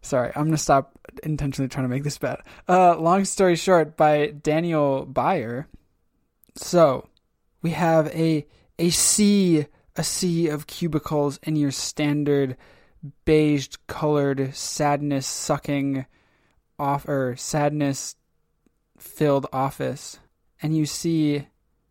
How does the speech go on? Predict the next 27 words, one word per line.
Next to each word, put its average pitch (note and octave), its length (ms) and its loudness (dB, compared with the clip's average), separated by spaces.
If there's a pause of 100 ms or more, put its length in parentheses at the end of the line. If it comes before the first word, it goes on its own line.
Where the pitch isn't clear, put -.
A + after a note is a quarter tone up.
(600)
a D3 400 -2 (1300)
human-sized E3 1120 2 (260)
rat D3 640 -2 (840)
darting F3+ 400 6
around E3 320 6
a D3+ 60 2
corner D#3+ 460 2
and C3+ 120 0
into D3+ 300 0
one D3 120 2
of C#3 120 -2
the C#3 80 -8
cubicles. C3 840 -2 (600)
The F3 180 -6
only G3 320 4
other F3 200 4
man D#3+ 340 2
at D3+ 100 0
a D3 60 -2
cubicle C#3+ 640 0 (200)
in D3 140 -2
the D3 120 0
office C3+ 600 -4 (540)
looks D#3 180 -2
up E3+ 100 2
from D#3 200 -2
co-, D3+ 160 -2